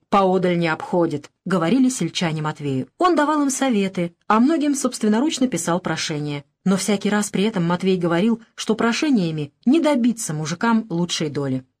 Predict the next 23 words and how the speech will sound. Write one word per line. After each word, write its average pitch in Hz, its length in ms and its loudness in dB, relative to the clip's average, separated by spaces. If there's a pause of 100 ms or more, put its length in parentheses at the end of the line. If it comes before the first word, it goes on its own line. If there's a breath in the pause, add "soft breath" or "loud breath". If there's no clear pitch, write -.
(220)
По 220 80 2
воскресеньям 277 720 0
на 185 120 0
заваленке 208 580 0
пятистенного 165 720 -2
дома 151 240 0
Строговых 247 600 0 (160)
собирались 302 600 0
мужики 185 460 0
со 190 120 -4
всего 156 360 -4
села. 139 380 -4 (200)
Матвей 190 540 2
охотно 226 420 0
вступал 226 420 -2
с - 140 -4
ними 202 180 4
в 170 60 -2
разговор, 165 560 0 (300)
рассказывал 233 560 0
о 170 100 -2
городских 170 480 -4
событиях, 196 760 -2